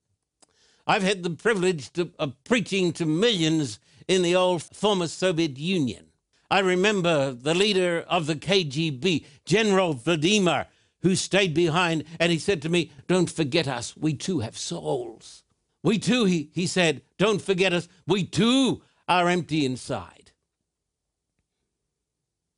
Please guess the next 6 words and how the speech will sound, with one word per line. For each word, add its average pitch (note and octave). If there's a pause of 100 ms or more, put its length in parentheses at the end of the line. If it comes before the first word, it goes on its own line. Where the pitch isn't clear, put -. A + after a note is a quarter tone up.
(520)
An C#3
American E3
communist, F#3
is E3+
it F#3
possible? G3+